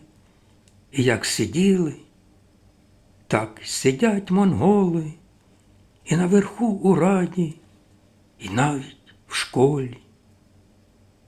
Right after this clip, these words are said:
Мене вже діда прийняли до спілки, і це було, мабуть, не випадково.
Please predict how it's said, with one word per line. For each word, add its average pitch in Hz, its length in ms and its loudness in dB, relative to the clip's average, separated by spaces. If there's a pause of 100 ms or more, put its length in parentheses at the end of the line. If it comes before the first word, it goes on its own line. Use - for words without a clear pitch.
(240)
Мене 180 240 -2
вже 170 220 -2
діда 147 500 -8 (960)
прийняли 113 500 -4
до 104 180 -4
спілки, 160 720 -4 (1040)
і - 20 -12
це - 180 0
було, 190 480 0 (300)
мабуть, 180 580 -4 (400)
не 139 120 2
випадково. 185 1000 0